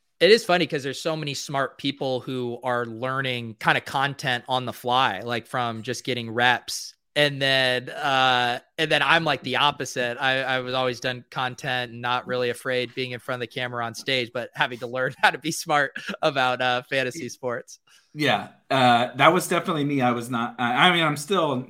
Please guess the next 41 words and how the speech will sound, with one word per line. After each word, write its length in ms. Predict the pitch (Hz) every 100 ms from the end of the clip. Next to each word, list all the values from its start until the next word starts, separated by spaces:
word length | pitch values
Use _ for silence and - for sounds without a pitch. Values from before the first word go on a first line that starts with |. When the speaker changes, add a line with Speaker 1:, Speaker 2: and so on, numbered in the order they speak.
| 127
Speaker 2:
certainly 500 | - - 160 143 123
not 240 | 117 120
some, 300 | 127 113 117
some 200 | 123 110
content 420 | 120 113 120 110 107
Speaker 1:
<laughs> 0 |
Speaker 2:
expert, 380 | 98 107 92
but 140 | 113 113
it 40 |
was 180 | 120 -
like, 220 | 113 - - - _ _ _ -
like, 260 | 139 139 -
it 180 | 170 170
wa-, 140 | 175
even 280 | 185 220 220
when, 120 | 165
like, 140 | 143 131
I 80 | 147
had 180 | 143
done 300 | 135 135 156
R 240 | 135 120 131
G 220 | 113 131
shows, 420 | - 143 135 127
I 140 | 110 113
had 120 | 110
done, 540 | 120 120 113 117 117 -
done 260 | 123 123
content 440 | - 110 117 135 127
and 140 | 110 107
all 120 | 113
that 100 | 117
kind 160 | 117 107
of 40 |
stuff, 280 | - 135 147
but 100 | 117
it, 120 | 117
like, 160 | 107 -
I 80 | 123
was 140 | 123
actually, 300 | 160 190 139
like, 200 | 120 -